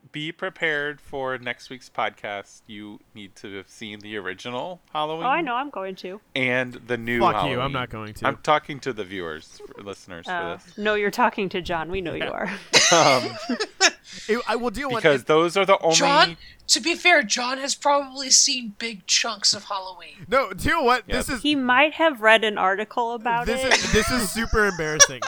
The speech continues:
Speaker 2: <laughs>
Speaker 3: I have seen the, the one remake with L L Cool J.
Speaker 4: Oh.
Speaker 3: Or no, not
Speaker 4: Oh,
Speaker 3: L L Cool J.
Speaker 4: no.
Speaker 3: The
Speaker 1: That
Speaker 3: one
Speaker 1: wasn't a
Speaker 2: I've seen,
Speaker 1: remake.
Speaker 2: like, is
Speaker 1: Busta
Speaker 2: it good
Speaker 1: Rhymes.
Speaker 2: enough that I've seen clips of Halloween in Scream?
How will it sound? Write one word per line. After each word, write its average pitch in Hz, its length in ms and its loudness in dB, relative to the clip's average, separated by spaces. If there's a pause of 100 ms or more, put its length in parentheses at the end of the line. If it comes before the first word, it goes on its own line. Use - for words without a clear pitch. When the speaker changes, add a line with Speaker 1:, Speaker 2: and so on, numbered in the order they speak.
(140)
Speaker 2:
<laughs> - 220 -2
Speaker 3:
I 175 100 4
have 185 160 0
seen 214 520 -8 (420)
the, 156 240 -4 (300)
the 160 120 -4
one 156 320 -4
remake 160 640 -6
with 135 240 -8 (500)
L 143 180 -2
L 143 140 0
Cool 143 340 -4
J. - 140 -6
Speaker 4:
Oh. 214 420 -2 (260)
Speaker 3:
Or 220 100 2
no, 233 180 4
not 240 180 2
Speaker 4:
Oh, 196 40 -2
Speaker 3:
L 165 140 2
L 156 100 0
Cool 147 220 -2
J. 143 120 -2
Speaker 4:
no. - 140 -6
Speaker 3:
The - 60 2
Speaker 1:
That 117 60 0
Speaker 3:
one 123 60 -2
Speaker 1:
wasn't - 200 -2
a - 40 10
Speaker 2:
I've 285 240 6
seen, 202 200 -6
Speaker 1:
remake. - 320 -4 (180)
Speaker 2:
like, 247 320 0
is 262 120 0
Speaker 1:
Busta 294 60 2
Speaker 2:
it - 20 2 (100)
good 269 140 6
Speaker 1:
Rhymes. 302 80 -2
Speaker 2:
enough 330 320 4
that 294 120 4
I've 233 180 0
seen 254 380 0
clips - 480 -2
of 233 200 -2
Halloween 214 580 2
in 196 340 -6
Scream? 196 540 -6